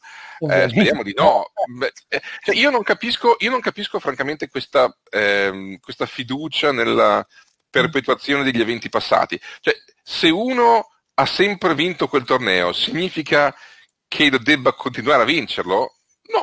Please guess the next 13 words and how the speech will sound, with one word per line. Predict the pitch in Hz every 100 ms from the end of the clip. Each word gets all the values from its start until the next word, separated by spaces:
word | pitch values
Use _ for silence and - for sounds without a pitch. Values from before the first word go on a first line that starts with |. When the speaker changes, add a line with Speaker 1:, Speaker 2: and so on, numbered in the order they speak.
| 185
Speaker 2:
Beh, | 220
nel | 160 196
caso | 240 233
di | 214
Nadal | 190 196 262
abbastanza | 202 - 190 170 151
sì, | 180 165
però | 160 190
insomma, | 160 170 147 160
Speaker 1:
Ma | 247
Speaker 2:
se | 175 147
Speaker 1:
n-, | 180 170
no, | 254 254 -